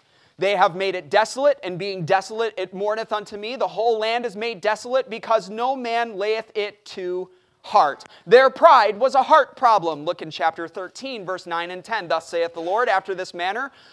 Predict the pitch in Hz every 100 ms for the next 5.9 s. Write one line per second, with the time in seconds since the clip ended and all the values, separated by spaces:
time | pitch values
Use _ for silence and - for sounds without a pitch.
0 | _ 202 240 240 220 240 262 269 254 240
1 | 240 254 190 294 240 160 190 185 180 160
2 | 196 190 190 180 185 165 160 185 190 180
3 | 151 139 147 170 - 202 220 220 - 220
4 | 233 262 240 202 - 175 - 202 226 -
5 | 170 208 208 202 196 180 220 294 254